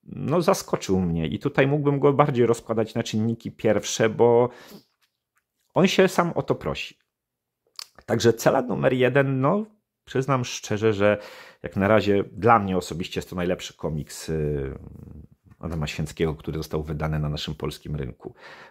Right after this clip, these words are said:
Po prostu zaskakuje. Zaskakuje fabułą, bo to ona paradoksalnie tutaj daje te sześćdziesiąt do czterdziestu, gdzie ja zawsze mówię o grafice.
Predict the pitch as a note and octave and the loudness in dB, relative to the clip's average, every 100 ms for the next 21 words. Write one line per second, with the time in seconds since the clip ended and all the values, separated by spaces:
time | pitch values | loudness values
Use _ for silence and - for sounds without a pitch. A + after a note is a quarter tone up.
0 | - - C#3+ - C#3 - A2 C#3 - C3+ | -6 2 2 2 0 0 2 2 2 -4
1 | - G2 E2 C2+ - F#2+ C3 - - - | -4 -4 -2 -4 -6 -2 -2 -2 -6 0
2 | A#2+ A2+ A2 A2 _ C3+ B2 A2+ A#2+ F2+ | 4 4 4 -2 _ 2 2 2 4 6
3 | F#2 A2 C3 A#2+ _ - - _ - - | 6 4 -2 -10 _ -20 -20 _ -18 -4
4 | G2 G2+ G2 G2 F#2+ _ _ G2+ F2+ - | 2 6 6 4 0 _ _ 0 0 2
5 | C3 A#2 A2 - A2 A#2+ A2+ A2 - G#2+ | 2 4 2 4 2 4 2 0 2 2
6 | A2+ G#2 - - G#2+ F#2+ G#2 G2+ - - | 2 0 -2 -4 -2 2 2 0 -4 -2
7 | G2 - - G2+ F#2 F2+ - - E2+ F#2 | -2 -2 -4 -4 -2 -2 -4 -6 -2 -2
8 | - F#2+ E2+ F2+ F2+ - F2+ E2+ F2 E2+ | -2 -6 2 2 2 0 -2 -2 0 -2
9 | D#2+ E2 - - - | -2 -6 -8 -18 -20